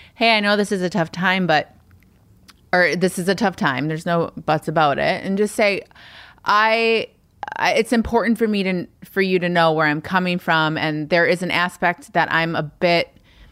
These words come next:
hesitant because I know this is a tough time, and I'm, I'm hesitant to continue or move forward,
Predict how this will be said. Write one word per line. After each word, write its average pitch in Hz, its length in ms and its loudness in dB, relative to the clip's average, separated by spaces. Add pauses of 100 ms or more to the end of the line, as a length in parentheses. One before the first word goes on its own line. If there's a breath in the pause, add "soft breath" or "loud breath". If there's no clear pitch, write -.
(100)
hesitant 226 680 -2
because 175 400 0
I 170 180 0
know 175 260 2
this 208 180 -2
is 220 140 -6
a 226 60 -2
tough 226 260 -2
time, 233 440 0 (460 loud breath)
and 175 540 0
I'm, 185 160 -4 (180)
I'm 185 120 0
hesitant 190 680 -4
to 160 420 0 (300)
continue 208 520 0
or 170 120 2
move 170 240 -2
forward, 175 640 2